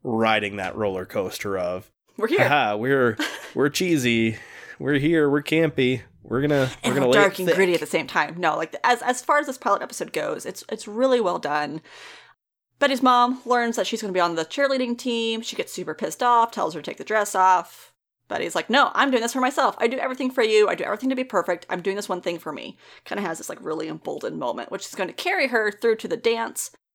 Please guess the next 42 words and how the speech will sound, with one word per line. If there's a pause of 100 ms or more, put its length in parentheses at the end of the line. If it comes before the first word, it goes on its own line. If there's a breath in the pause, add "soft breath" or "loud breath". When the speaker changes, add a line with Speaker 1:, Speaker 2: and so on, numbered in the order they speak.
Speaker 2:
because
then
you
see
the
scene
where
Archie,
Veronica,
and
Betty
are,
like, (240)
all
in
a
line
together, (340 loud breath)
and (300 loud breath)
they
are (1080)
going
to
the
dance,
and (720)
Veronica
immediately
peels
off,
and
it's
like,
"Okay,
go
dance. (120)
Go
do
your
thing. (200)
Go
do,"